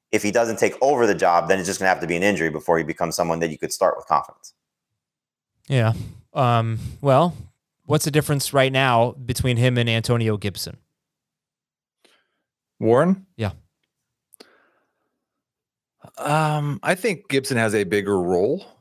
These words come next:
Speaker 2: So what I think is really interesting about this Steelers dot com, 'cause I can understand that the guy on Steelers dot com, he doesn't feel, he's being honest, I think. I mean, I read a lot of the tweets after it.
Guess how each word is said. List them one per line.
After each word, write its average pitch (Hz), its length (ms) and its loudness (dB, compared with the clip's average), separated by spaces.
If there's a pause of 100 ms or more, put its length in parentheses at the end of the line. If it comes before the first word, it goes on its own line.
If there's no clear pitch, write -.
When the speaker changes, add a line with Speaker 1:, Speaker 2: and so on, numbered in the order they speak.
(1600)
Speaker 2:
So - 100 -2
what 202 140 4
I 247 80 4
think 262 180 -2
is 175 140 -2
really 170 180 2
interesting 131 380 -2
about 104 300 0
this - 240 -4
Steelers 113 280 0
dot 98 200 -2
com, 101 160 -6
'cause 123 120 -6
I 165 200 -2
can 233 120 0
understand 170 380 0
that 131 60 -4
the 123 60 -6
guy 135 180 4
on 135 80 0
Steelers 131 340 0
dot 113 160 0
com, 107 260 -2 (220)
he 160 140 -2
doesn't 156 420 2
feel, 131 300 0
he's 156 320 0
being 180 260 2
honest, 120 320 0
I 113 80 0
think. 117 160 -2
I 120 60 2
mean, 123 120 0
I 120 40 2
read 123 180 4
a - 20 2
lot 117 200 2
of 110 40 0
the 101 60 -8
tweets 107 380 -6
after 107 340 -4
it. 104 140 -2